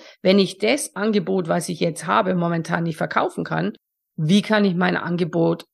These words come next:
neu justieren?“ Dazu muss ich aber mal schauen, was suchen denn die Menschen jetzt gerade? Also ich schaue mir den Markt an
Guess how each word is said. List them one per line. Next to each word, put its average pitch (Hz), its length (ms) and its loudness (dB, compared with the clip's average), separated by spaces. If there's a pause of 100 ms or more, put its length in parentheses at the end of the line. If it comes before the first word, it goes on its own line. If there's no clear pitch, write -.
neu 175 280 6
justieren?“ 180 720 2 (420)
Dazu 156 360 0
muss 220 220 2
ich 226 80 6
aber 196 120 6
mal 190 140 4
schauen, 180 240 0
was - 240 0
suchen 277 240 2
denn 202 140 2
die 170 100 0
Menschen 156 340 -2
jetzt 151 220 -8
gerade? 135 320 -4
Also 156 180 -4
ich 165 140 0
schaue 175 220 2
mir 175 100 4
den 170 180 2
Markt 175 400 4
an 247 280 2